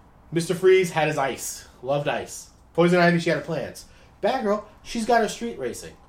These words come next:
All she has to do is take one fall off that, now she's a supervillain. I just don't get why she got a suit.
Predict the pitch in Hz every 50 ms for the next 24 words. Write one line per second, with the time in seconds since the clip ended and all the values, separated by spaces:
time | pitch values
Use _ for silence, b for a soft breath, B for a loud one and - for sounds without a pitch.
0 | _ - - _ - - - - - 269 339 330 - 320 - - 277 294 262 202
1 | 170 208 170 151 156 185 208 202 - 226 240 214 175 160 160 160 151 156 160 156
2 | - - _ - 139 143 147 147 160 135 123 110 - 120 107 107 95 95 87 78
3 | - - - - - b b b b b b b 254 294 294 247 269 247 220 233
4 | 220 214 - - 208 202 190 165 165 - 240 226 - -